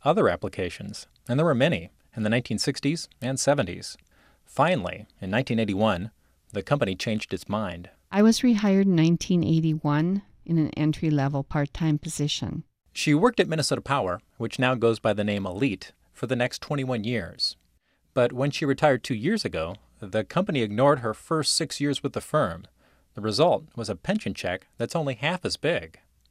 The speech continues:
Speaker 1: So Mackey and three coworkers challenged Elite. They lost their first court attempt, in part because laws can't be applied retroactively. And legislation explicitly protecting pregnant women from discrimination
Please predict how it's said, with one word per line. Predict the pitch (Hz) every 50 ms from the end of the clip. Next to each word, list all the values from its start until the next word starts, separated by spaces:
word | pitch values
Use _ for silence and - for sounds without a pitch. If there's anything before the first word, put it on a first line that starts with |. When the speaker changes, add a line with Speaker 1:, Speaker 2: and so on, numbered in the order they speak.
| _ _ _ - - - - _ -
Speaker 1:
So | - - 156 147
Mackey | 131 139 151 180 175 - 95 92 104 120 107
and | 104 110 -
three | - 143 135
coworkers | 131 - - 165 156 110 95 92 - - 117 117 123 - - _ _ _
challenged | - - - 180 196 156 113 107 - - 95
Elite. | 85 85 82 80 80 - - _ _ _ _ _ _ _ _ _ _ _ -
They | 107 95
lost | 98 98 107 117 120 - -
their | 95 95
first | - - - 151 139 131 -
court | - - 110 98 98
attempt, | - - 95 90 104 127 - - _ -
in | 104 98
part | - - 151 143 135 -
because | 127 - - 127 117 113 107 - - _ _ _ _
laws | 120 98 107 113 120 120 131 -
can't | - - 147 139 135
be | - 123
applied | 110 107 - - 123 123 110 101
retroactively. | 101 120 127 - 120 107 104 123 151 - - - - 98 101 101 - 120 - _ _ _ _ _ _ _ - - - _ _ _ _ _ -
And | 113 113 110
legislation | 104 110 131 160 - 214 175 - - 123 113 104 - 127 117 - - -
explicitly | 110 - - - - - 127 156 175 - - 165 156 151
protecting | 139 - - - - 143 - - 127 113
pregnant | - - 165 170 160 147 - 98
women | 92 90 87 90 113 -
from | _ - 139 147 160
discrimination | 156 147 - - - 147 135 131 139 151 - - 95 90 92